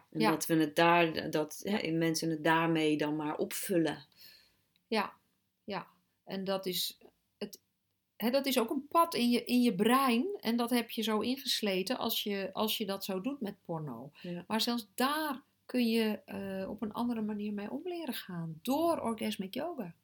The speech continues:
Speaker 1: Hmm.
Speaker 2: Want dat doe ik ook.
Speaker 1: Ja.
Speaker 2: Ik begeleid mensen die verslaafd zijn aan porno.
Speaker 1: Hmm.
Speaker 2: Hè, om, om gewoon te leren, hoe, hoe speel ik met porno en hoe kom ik meer in mijn lichaam en hoe doe ik dat?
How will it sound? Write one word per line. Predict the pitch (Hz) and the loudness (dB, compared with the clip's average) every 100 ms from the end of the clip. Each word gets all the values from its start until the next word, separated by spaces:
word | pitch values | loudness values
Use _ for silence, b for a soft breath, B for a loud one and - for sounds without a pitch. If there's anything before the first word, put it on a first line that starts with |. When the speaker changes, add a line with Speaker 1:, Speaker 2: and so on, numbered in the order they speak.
| _ | _
Speaker 1:
Hmm. | 175 175 170 160 156 _ _ _ _ _ _ _ _ _ _ _ - | -10 -8 -8 -10 -16 _ _ _ _ _ _ _ _ _ _ _ -10
Speaker 2:
Want | 202 202 | -10 -4
dat | 254 254 | -4 -2
doe | 170 | -2
ik | 175 | 0
ook. | 196 196 180 - - | 2 2 0 -12 -14
Speaker 1:
Ja. | 180 175 - _ | -10 -10 -12 _
Speaker 2:
Ik | - | -14
begeleid | 165 - 160 160 | -10 -8 -10 -8
mensen | 160 156 - 170 | -8 -6 -8 -8
die | 170 170 | -6 -6
verslaafd | - - 185 190 | -8 -10 -8 -8
zijn | 202 202 | -8 -6
aan | 214 | -6
porno. | - 262 190 156 156 | -4 -4 -4 -10 -14
Speaker 1:
Hmm. | - 180 165 156 - _ _ _ _ _ _ _ | -10 -6 -6 -8 -16 _ _ _ _ _ _ _
Speaker 2:
Hè, | 262 | -12
om, | 277 214 208 | -4 -2 0
om | 214 220 208 | -2 -2 -2
gewoon | - 214 202 | -2 0 0
te | 190 190 | -2 -4
leren, | 214 262 208 175 | 0 2 2 0
hoe, | 202 269 285 | 0 0 -2
hoe | - 254 | -6 -4
speel | - 262 269 | 0 0 0
ik | 262 | 0
met | 214 - | -4 -6
porno | - 247 233 190 240 b b - | -2 0 2 2 -2 b b -6
en | 254 | -4
hoe | 285 | 0
kom | 285 240 | 2 2
ik | - | 2
meer | 226 214 | 0 0
in | 196 | -2
mijn | 214 | -2
lichaam | 302 - 339 277 233 | -4 -6 -4 -4 -2
en | 247 | -2
hoe | 254 | -2
doe | 240 294 | -2 -4
ik | 339 | -6
dat? | - 196 - | -8 -8 -10